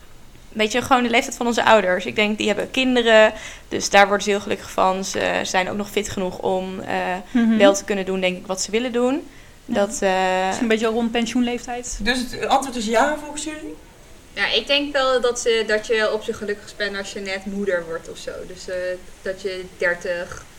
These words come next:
Speaker 3: Mhm.
Speaker 4: tussen de vijfentwintig en de veertig of zo.
Speaker 1: Ja, ik snap wel dat jouw moeder heel gelukkig was toen ze jou kreeg, hoor. Dat,
Speaker 3: <laughs>
Speaker 1: eh,
Speaker 2: Met zulke goede genen.
Speaker 3: Het antwoord is ja.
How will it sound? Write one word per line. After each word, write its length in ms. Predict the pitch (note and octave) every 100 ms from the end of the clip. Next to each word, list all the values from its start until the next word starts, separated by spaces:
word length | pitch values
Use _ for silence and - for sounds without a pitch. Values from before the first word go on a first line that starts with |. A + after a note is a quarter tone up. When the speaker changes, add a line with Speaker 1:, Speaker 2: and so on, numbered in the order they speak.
| - -
Speaker 3:
Mhm. 140 | A3
Speaker 4:
tussen 200 | G#3+ A#3+
de 80 | F#3+
vijfentwintig 720 | F#3 F3+ F#3 - F3+ F3+ F#3
en 100 | F#3 F3
de 60 | F3
veertig 320 | D#3 D3+ -
of 60 | -
zo. 80 | -
Speaker 1:
Ja, 80 | -
ik 80 | -
snap 200 | - D#3
wel 100 | F3
dat 120 | F3+
jouw 100 | F3
moeder 200 | F3 F3
heel 140 | F3+
gelukkig 280 | F3+ - E3+
was 200 | - F3
toen 120 | G3+
ze 60 | F#3
jou 160 | F3+ G3
kreeg, 280 | A#3 G3
hoor. 200 | F#3+ G3+
Dat, 240 | F#3+ F#3+ C4
Speaker 3:
<laughs> 60 | B3+
Speaker 1:
eh, 80 | D#4 - D4 F#4+ G4 F4+ D4+ -
Speaker 2:
Met 120 | B3
zulke 260 | - D4 A#3+
goede 200 | B3+ A3+
genen. 420 | C4 C4 B3 E4
Speaker 3:
Het 220 | E4+ C#4 A#3
antwoord 440 | G#4+ A4+ G#4+ D4
is 140 | C4 E3+
ja. 420 | F3+ E3+ B3